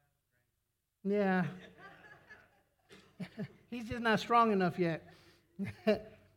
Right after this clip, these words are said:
But could you imagine that, that, that all his hair, his,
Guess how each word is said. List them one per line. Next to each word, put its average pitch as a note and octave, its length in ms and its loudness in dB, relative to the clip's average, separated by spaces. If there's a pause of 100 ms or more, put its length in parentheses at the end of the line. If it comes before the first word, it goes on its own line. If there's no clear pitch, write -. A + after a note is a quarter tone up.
(720)
But E3+ 140 -4
could F3+ 160 -6
you A3+ 140 -6
imagine G#3+ 560 -4 (340)
that, F3+ 260 -2
that, F#3+ 280 -6
that F3 160 -2 (120)
all G#3 240 0
his A#3 240 -10 (160)
hair, A3 200 -4
his, F3+ 160 0